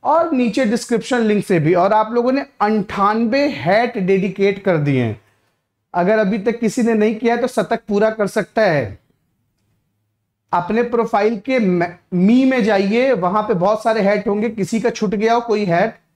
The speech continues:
जो डेडिकेट नहीं किया हो, तो वो करके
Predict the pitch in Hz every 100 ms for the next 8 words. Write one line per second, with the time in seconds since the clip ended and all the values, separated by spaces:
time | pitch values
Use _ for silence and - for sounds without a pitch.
0 | _ _ _ - 180 190 185 190 208 214
1 | 208 208 196 233 214 196 240 262 202 170
2 | 196 - 196 220 220 214